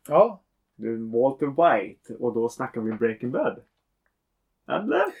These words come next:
Speaker 1: Breaking... Breaking Bad. Ja, men det, ja, men den, den, den tittar vi på.
Speaker 2: Jag tänkte
Speaker 1: Men
Speaker 2: att du sa
Speaker 1: den,
Speaker 2: hatten,
Speaker 1: den är
Speaker 2: men
Speaker 1: bra.
Speaker 2: då tänker
Speaker 1: Den,
Speaker 2: du på en
Speaker 1: den,
Speaker 2: helt annan här,
Speaker 1: den
Speaker 2: alltså.
Speaker 1: är bra,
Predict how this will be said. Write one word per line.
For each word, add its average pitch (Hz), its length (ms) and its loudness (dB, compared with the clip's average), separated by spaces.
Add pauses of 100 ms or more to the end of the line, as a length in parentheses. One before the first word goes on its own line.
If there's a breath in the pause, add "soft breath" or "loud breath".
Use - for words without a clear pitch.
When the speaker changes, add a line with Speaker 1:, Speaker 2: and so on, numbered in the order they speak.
(840 soft breath)
Speaker 1:
Breaking... 170 520 0 (520)
Breaking 156 400 -4
Bad. 190 300 4 (240)
Ja, 196 380 4
men 202 100 4
det, 220 80 10 (120)
ja, 233 300 2
men 254 100 2
den, 262 380 2 (200)
den, 262 420 -4
den 254 260 0
tittar 233 220 -2
vi 165 100 -2
på. 156 80 8
Speaker 2:
Jag 160 80 8
tänkte 175 280 8
Speaker 1:
Men 170 120 8
Speaker 2:
att 165 60 10
du 156 60 8
sa 147 120 8
Speaker 1:
den, 139 80 0
Speaker 2:
hatten, 196 280 4
Speaker 1:
den 214 180 8
är 254 100 6
Speaker 2:
men 233 80 8
Speaker 1:
bra. 170 100 10
Speaker 2:
då 170 100 10
tänker 175 220 6
Speaker 1:
Den, - 80 10
Speaker 2:
du - 60 4
på 165 60 4
en 208 200 8
Speaker 1:
den, 202 100 6
Speaker 2:
helt 185 180 8
annan 123 320 2
här, 110 160 -2
Speaker 1:
den 180 80 4
Speaker 2:
alltså. 233 200 6
Speaker 1:
är 233 40 4
bra, 160 220 8